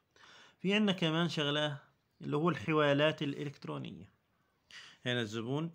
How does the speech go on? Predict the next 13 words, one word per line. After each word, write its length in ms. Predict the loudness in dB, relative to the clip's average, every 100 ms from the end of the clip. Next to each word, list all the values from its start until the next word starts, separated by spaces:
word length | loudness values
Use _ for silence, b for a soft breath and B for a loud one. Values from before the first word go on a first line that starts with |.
| -6
يرسل 440 | -4 -4 -2 -4
حوالته 640 | -2 -2 0 0 -2 -4 -2
إلكترونيا 680 | -4 0 2 2 2 0 -4 -14 _ _ -8
لبنك 380 | -2 -2 -2
الشركة، 460 | -6 -8 -8 -10 -16 _ _ _ _ -4
هذا 220 | 0 0
بقلل 560 | 0 4 4 4 -2
عملية 380 | -4 -4 -4 -6 -6
التأخير 640 | -6 -6 -4 2 2 2 -4 -12
المتعلق 580 | -10 -2 0 0 -4
بإرسال 580 | -8 -8 -8 -10 -8 -8
الحوالات 460 | -6 -6 -4 -6 -8
البريد، 420 | -10 -8 -8 -10